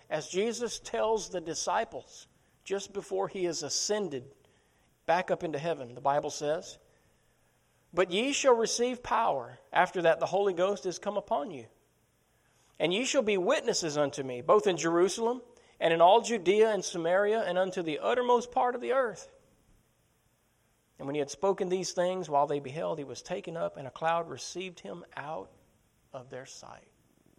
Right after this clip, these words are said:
So these were Jesus' last words on earth. Notice what he said in verse eight. He said, "And ye shall be witnesses unto me."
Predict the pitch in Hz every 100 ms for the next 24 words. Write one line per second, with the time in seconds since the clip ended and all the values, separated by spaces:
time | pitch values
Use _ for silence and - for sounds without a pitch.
0 | _ _ _ _ - 185 190 220 165 139
1 | 151 180 165 139 - 123 127 151 147 -
2 | 139 131 123 120 120 117 110 104 - _
3 | _ _ _ _ _ _ _ 143 175 165
4 | 170 147 175 156 139 139 - 143 151 123
5 | 147 139 135 131 139 131 135 175 226 226
6 | - 170 147 147 135 143 202 240 190 135
7 | 120 101 - - _ _ _ _ _ _
8 | _ - 131 127 123 113 98